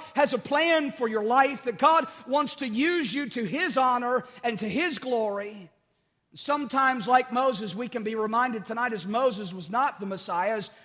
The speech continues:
Moses was not the Redeemer. We're not the Messiah, we're not the Redeemer. Boy, if we examine the life of Moses long enough, we're gonna find sin, aren't we?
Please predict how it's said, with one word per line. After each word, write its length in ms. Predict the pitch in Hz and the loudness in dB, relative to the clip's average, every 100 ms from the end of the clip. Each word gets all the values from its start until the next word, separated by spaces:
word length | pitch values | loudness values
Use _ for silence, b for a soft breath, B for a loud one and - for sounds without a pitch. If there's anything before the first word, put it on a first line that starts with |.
| - | -2
Moses 460 | 233 269 208 202 | 2 2 2 -6
was 140 | 220 185 | -6 0
not 260 | 254 277 | 0 0
the 80 | 247 | -2
Redeemer. 500 | 208 175 220 214 214 B B | -4 -4 -6 -6 -6 B B
We're 240 | 214 320 | 2 4
not 260 | 302 277 269 | 8 6 6
the 60 | 240 | 0
Messiah, 440 | 226 262 254 254 | -2 2 4 6
we're 200 | 240 277 | 4 4
not 260 | 262 262 220 | 4 4 2
the 60 | |
Redeemer. 500 | 240 208 294 285 233 B B | -4 -4 -2 0 0 B B
Boy, 260 | 233 302 285 | 4 8 8
if 120 | 247 | 8
we 120 | 269 | 2
examine 400 | 254 196 277 320 | -4 2 4 4
the 80 | 285 | 4
life 240 | 247 247 240 | 4 4 2
of 80 | |
Moses 380 | 202 247 202 202 | 2 2 2 -2
long 240 | 233 254 220 | 0 0 2
enough, 280 | 247 262 | 2 2
we're 120 | 233 220 | 0 -2
gonna 140 | 220 | -2
find 360 | - 233 226 208 | 0 0 0 -6
sin, 320 | - 247 175 | -6 -6 -4
aren't 240 | 175 165 | -6 -8
we? 220 | 139 123 | -12 -14